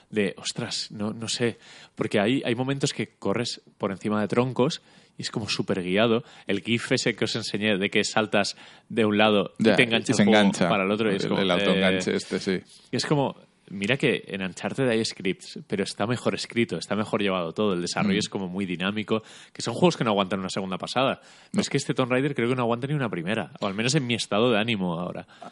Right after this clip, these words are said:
Speaker 2: A mí, no, yo creo que, que, que es general. Además, he leído, eh, re-,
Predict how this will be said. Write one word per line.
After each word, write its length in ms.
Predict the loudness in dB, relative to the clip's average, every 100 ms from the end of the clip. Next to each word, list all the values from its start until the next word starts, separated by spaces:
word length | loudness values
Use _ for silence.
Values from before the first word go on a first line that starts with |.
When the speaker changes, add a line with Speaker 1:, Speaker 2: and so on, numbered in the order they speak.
| 0
Speaker 2:
A 80 | 2
mí, 120 | 2
no, 400 | 4 6 6 4
yo 160 | 2 2
creo 140 | 0
que, 520 | 0 0 0 -2 -6 -6
que, 380 | -2 0 0 0
que 100 | 0
es 80 | 2
general. 320 | 2 2 4
Además, 280 | 4 4 6
he 60 |
leído, 1080 | 6 6 6 6 6 6 4 2 0 -4 -4 0
eh, 440 | 2 4 4 4 0 -6 -12 -14 -18 -18 -18 -6
re-, 220 | -2 -2